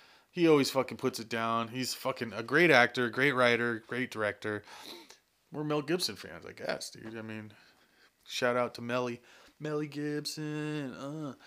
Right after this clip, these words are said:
But it's a great movie. It's older. Um, if you haven't seen it, I'd peep it out. I saw it in, uh, four K U H D, and it was gorgeous, dude, with the fucking bop.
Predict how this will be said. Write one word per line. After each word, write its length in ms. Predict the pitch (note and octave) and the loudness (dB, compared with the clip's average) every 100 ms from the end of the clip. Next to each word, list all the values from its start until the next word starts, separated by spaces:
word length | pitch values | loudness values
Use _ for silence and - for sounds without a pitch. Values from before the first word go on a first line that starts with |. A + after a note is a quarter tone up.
| - - | -20 6
But 340 | C#3+ - - _ _ _ - - | 8 8 2 _ _ _ -20 -6
it's 80 | |
a 60 | - | 4
great 140 | E3+ | 6
movie. 180 | E3 D3 | 8 4
It's 100 | D3 | 4
older. 340 | C#3+ C#3 C3+ B2+ - _ _ _ _ _ | 2 4 2 0 -12 _ _ _ _ _
Um, 440 | A#2+ A#2+ A2+ G#2 G2+ _ _ _ - | -4 -2 -2 -4 -10 _ _ _ -6
if 60 | |
you 60 | C3 | -2
haven't 120 | B2+ | 0
seen 220 | - C3 | -2 -4
it, 80 | A#2+ | -4
I'd 120 | A#2+ | -6
peep 180 | B2+ - | -8 -4
it 40 | |
out. 160 | A#2+ A2+ | -2 0
I 60 | A#2+ | 0
saw 220 | E3 D3 | 2 2
it 80 | A#2 E2+ | 0 -8
in, 300 | A2+ A2+ G#2+ | -8 -8 -8
uh, 220 | G#2 F#2 - _ _ _ | -8 -10 -12 _ _ _
four 200 | - B2+ | -8 -6
K 240 | - B2+ C3 | -2 -4 -4
U 180 | B2 A#2+ | -4 -4
H 160 | - | -4
D, 140 | C3 D3 - - - - | -2 -4 -6 -20 -20 -10
and 60 | |
it 20 | A2+ | -6
was 100 | A2 | -4
gorgeous, 380 | A2 A2 A2 | -2 -2 -4
dude, 200 | - A#2+ | -4 -4
with 100 | A2 | -6
the 60 | - | -10
fucking 260 | A#2 - G#2+ | -14 -8 -4
bop. 200 | A2+ | -2